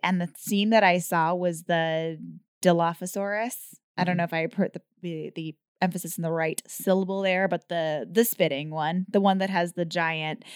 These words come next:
Speaker 1: the collar that comes out and he hisses and spits poison on your
Speaker 2: <laughs>
Speaker 1: face. I saw the death of, uh, of,
Speaker 2: Nedry.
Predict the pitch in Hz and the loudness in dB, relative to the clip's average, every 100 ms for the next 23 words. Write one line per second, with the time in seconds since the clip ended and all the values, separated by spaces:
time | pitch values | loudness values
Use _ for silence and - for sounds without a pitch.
0 | - 175 - 196 170 175 185 185 170 - | -4 -2 6 8 8 4 2 2 0 -2
1 | 190 170 160 165 170 165 156 - 190 - | -2 2 4 4 2 -4 -10 -12 -10 -6
2 | 180 175 170 151 - - 196 - - _ | -4 -4 -6 -8 -10 2 2 2 -8 _
3 | - 202 180 196 208 196 190 160 160 196 | 2 4 6 4 0 -2 -2 -2 -2 -2
4 | 466 196 190 208 247 - - _ _ - | 6 8 8 4 4 0 0 _ _ -18
5 | - - - - - - 226 240 - 247 | -16 -14 -16 -16 -10 4 8 8 8 8
6 | 254 262 220 175 185 135 165 - - 175 | 10 12 10 10 8 8 4 -2 2 4
7 | 165 170 165 165 160 156 170 170 - 170 | 4 4 4 4 2 2 2 8 8 8
8 | - 160 | 4 2